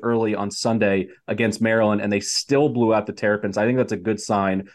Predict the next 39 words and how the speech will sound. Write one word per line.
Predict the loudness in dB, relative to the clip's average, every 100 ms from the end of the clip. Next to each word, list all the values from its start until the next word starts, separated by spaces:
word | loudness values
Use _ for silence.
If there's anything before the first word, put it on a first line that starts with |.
| _
for | -2
them | 0 2
moving | 4 4 2
forward, | 0 0 0
that | 0
they | 0
don't | 2 2
need | 0
him | -2 -2
to | 0 0 0 -6 _
don | 0 0
the | 0
Superman | -2 -4 -2 -2 -2
cape | -2 -2 -4 -4
to | -2
win | 2 2 2
games | 2 0 -2
in | -2
conference | -2 -2 -4 0
going | 0 0
away. | 2 2 2
So | 0 -2 -2 -6 -10 -4
I, | -2 0
I'm | 4 4 4
kind | 0 0
of | 2
bullish | 4 4 2 0
on | 2
where | 2 2
Iowa | 2 2 4
is, | 2 0
but | 0 0 0 -6 -4
I | -4
put | 0 0
him | 2
in | 2
the |
same | 0 -2 0
bucket | 0 0 -2 -6